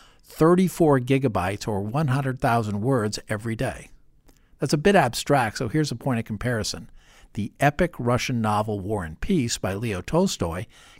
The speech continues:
contains four hundred thirty thousand words. That's a lot of data, and the amount of data is growing. In fact,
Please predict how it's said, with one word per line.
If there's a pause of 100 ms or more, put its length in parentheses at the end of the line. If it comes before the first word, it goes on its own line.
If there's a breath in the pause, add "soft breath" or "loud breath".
contains
four
hundred
thirty
thousand
words. (880 soft breath)
That's
a
lot
of
data, (280 soft breath)
and
the
amount
of
data
is
growing.
In
fact,